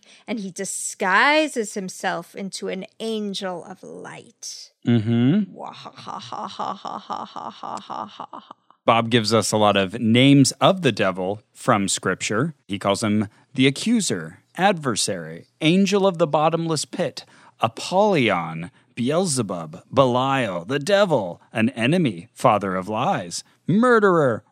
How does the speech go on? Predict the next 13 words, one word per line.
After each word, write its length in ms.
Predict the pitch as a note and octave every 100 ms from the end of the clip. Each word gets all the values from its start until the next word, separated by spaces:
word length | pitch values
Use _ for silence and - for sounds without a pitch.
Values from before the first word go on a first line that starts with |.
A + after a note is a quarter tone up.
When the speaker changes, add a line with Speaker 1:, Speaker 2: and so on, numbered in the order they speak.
| _
Speaker 2:
old 240 | B2+ B2 A#2
serpent, 520 | A3 G#3+ - A2 - _ _ -
power 320 | C#3 A#2+ A2+
of 160 | G#2 G#2
darkness, 600 | G#2 G2 - F#2+ E2+ - _ -
prince 300 | C4+ C4+ A#3
of 80 |
the 100 | G#3+
world, 500 | A3 A3+ A3+ F#3+ D3 - _ -
prince 240 | G#2 F#2
of 120 | A2
the 140 | C3 E3
air, 360 | G#3+ F#3 G#2